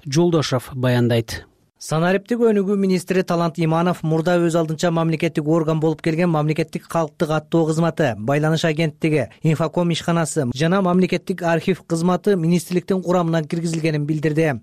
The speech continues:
Speaker 2: Ошондой эле ал аталган мекемелерден сырткары өткөн алты айда Кыргызстандагы эң кирешелүү жана стратегиялык жактан маанилүү деп саналган Альфа Телеком, Дастан заводу,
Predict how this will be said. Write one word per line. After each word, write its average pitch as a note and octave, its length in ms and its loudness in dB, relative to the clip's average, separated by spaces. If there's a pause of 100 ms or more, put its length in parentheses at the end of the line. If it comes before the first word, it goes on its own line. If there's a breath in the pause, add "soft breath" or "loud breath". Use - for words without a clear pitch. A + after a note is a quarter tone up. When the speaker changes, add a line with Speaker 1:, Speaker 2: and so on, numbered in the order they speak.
(120)
Speaker 2:
Ошондой F#3+ 440 2
эле G3+ 100 2
ал G3+ 380 2
аталган F3+ 420 0
мекемелерден F3 500 0
сырткары F#3+ 480 0
өткөн F3+ 400 2
алты E3+ 220 0
айда F#3 240 2
Кыргызстандагы F3+ 640 -2
эң F#3 400 2
кирешелүү F#3+ 460 0
жана F#3 180 2
стратегиялык F3+ 640 -2
жактан F3+ 340 -2
маанилүү F3 520 2
деп E3 160 -2
саналган F3 480 0 (100)
Альфа E3+ 320 0
Телеком, F3+ 600 -2
Дастан E3 440 -2
заводу, F3+ 520 0